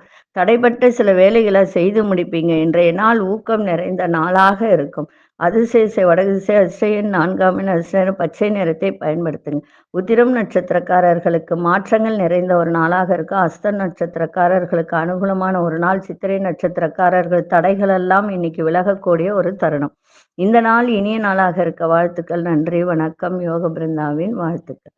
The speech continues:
அன்பார்ந்த துலாம் ராசி நேயர்களே, கணவன் மனைவிக்கிடையே புரிதல்லாம் ஏற்படும். சக ஊழியர்களின் ஆதரவு கிடைக்கும். வியாபாரத்தில் பழைய பாக்கிகள்லாம் கிடைக்கும். உத்தியோகத்துல உங்களுடைய வேகம், ஒரு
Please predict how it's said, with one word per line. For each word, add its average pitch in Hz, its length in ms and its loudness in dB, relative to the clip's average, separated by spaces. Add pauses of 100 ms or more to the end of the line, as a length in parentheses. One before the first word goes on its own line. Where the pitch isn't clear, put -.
(380)
அன்பார்ந்த 220 640 4
துலாம் 202 400 2
ராசி 220 420 2
நேயர்களே, 175 580 -2 (260)
கணவன் 233 440 0
மனைவிக்கிடையே 202 600 -2
புரிதல்லாம் 190 540 2
ஏற்படும். 175 420 0
சக 190 360 2
ஊழியர்களின் 202 560 0
ஆதரவு 175 440 0
கிடைக்கும். 170 420 -4
வியாபாரத்தில் 202 720 2
பழைய 175 280 0
பாக்கிகள்லாம் 180 800 0
கிடைக்கும். 165 480 -8
உத்தியோகத்துல 190 760 -2 (340)
உங்களுடைய 185 440 0
வேகம், 214 760 2 (420)
ஒரு 165 200 -2